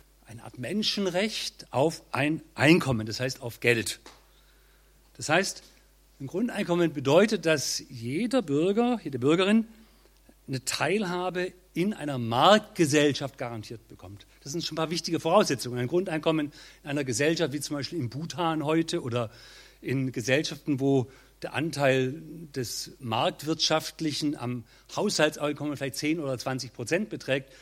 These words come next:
macht wenig Sinn. Es gibt bei uns auch andere Grundrechte, Religionsfreiheit zum Beispiel. Das bekommt man auch dann, wenn man vielleicht gar keinen oder an einen falschen Gott glaubt oder gar nicht richtig beten kann.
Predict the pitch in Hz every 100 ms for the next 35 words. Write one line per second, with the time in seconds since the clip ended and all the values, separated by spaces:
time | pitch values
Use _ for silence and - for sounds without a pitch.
0 | - - 131 - 151 147 139 - 165 110
1 | - _ _ - - 160 180 151 165 143
2 | 196 170 175 185 175 175 - 151 151 143
3 | 160 160 - 151 139 139 139 - 135 127
4 | 127 - 123 123 120 - - - - _
5 | _ _ 151 - 151 - 135 190 - 180
6 | 190 202 135 131 - 123 175 214 156 165
7 | 160 165 - 127 107 131 131 - - _
8 | _ _ - 160 226 180 156 143 147 139
9 | 139 139 147 196 254 214 127 101 110 -
10 | - - _ _ _ _ _ _ _ _
11 | 135 131 135 - 160 - 165 170 - 196
12 | 196 131 107